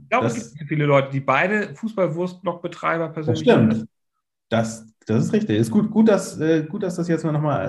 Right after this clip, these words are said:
Speaker 2: erwähnt wird.
Speaker 1: Ja.
Speaker 2: Ähm,
Speaker 1: Man könnte ja auch mal einen Fußballwurst-Podcast machen.
Speaker 2: Das, ja, stimmt. Wir können, wir können ja auch mal irgendwie, äh, mal Gäste einladen. Was hältst du davon?
Speaker 1: Auf
Speaker 2: Dass wir
Speaker 1: jeden
Speaker 2: mal
Speaker 1: Fall.
Speaker 2: Special Guest den Wurst, äh,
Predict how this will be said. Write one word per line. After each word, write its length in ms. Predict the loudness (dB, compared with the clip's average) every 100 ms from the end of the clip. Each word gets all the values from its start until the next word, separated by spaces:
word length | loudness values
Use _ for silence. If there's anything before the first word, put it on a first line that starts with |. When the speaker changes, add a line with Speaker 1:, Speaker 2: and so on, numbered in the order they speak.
| -4
Speaker 2:
erwähnt 360 | 0 2 2 0
wird. 280 | -4 -4 -10 _ _
Speaker 1:
Ja. 300 | -12 -12 -12 _ -6
Speaker 2:
Ähm, 280 | -2 0
Speaker 1:
Man 120 | 2 4
könnte 120 | 4
ja 60 | 4
auch 40 |
mal 60 | 2
einen 80 | 0
Fußballwurst-Podcast 1120 | -2 0 0 0 -4 -8 -10 -6 -4 -4 -6
machen. 420 | -8 -6 -8 -10 -14 _ _ _ _ _ -4
Speaker 2:
Das, 200 | -4 2
ja, 140 | 2
stimmt. 380 | 4 2 4 4
Wir 80 | 4
können, 220 | 4 4
wir 80 | 0
können 140 | 0
ja 100 | 2
auch 80 | 0
mal 480 | 2 0 0 -4 -12 -10
irgendwie, 340 | -4 2 2
äh, 240 | 4 2
mal 100 | 2
Gäste 380 | 2 0 0 -4
einladen. 480 | -2 -2 -2 -4 -6
Was 140 | -6
hältst 180 | -4 -4
du 60 | 0
davon? 500 | 0 0 -4 -8 -14 _ _ _ _ _ -20 _ -8
Speaker 1:
Auf 80 |
Speaker 2:
Dass 80 | -6
wir 60 | -2
Speaker 1:
jeden 100 | 2
Speaker 2:
mal 280 | 4 4 2
Speaker 1:
Fall. 180 | -4 -12
Speaker 2:
Special 460 | -6 2 2 4 4
Guest 300 | 4 2 2
den 180 | 0
Wurst, 480 | 2 0 0 -4 -12
äh, 720 | -6 -2 2 2 2 0 -4